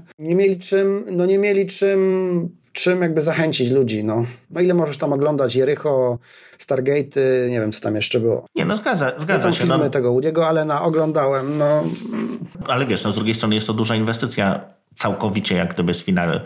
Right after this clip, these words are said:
Speaker 2: sfinansować na własne potrzeby produkcję serialu, filmu, tak?
Speaker 1: No, ale to tylko pokazuje ten przykład, y, no, wiesz, to chodzi mi o to, że żeby odgrywać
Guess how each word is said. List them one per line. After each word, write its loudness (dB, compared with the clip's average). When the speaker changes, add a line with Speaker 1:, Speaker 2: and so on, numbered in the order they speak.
Speaker 2:
sfinansować -2
na 0
własne -2
potrzeby -2
produkcję -2
serialu, 0
filmu, -4
tak? -2
Speaker 1:
No, 0
ale 2
to 0
tylko -2
pokazuje 0
ten 2
przykład, -2
y, 2
no, 0
wiesz, -2
to -2
chodzi 0
mi 2
o 0
to, -4
że 0
żeby 2
odgrywać 0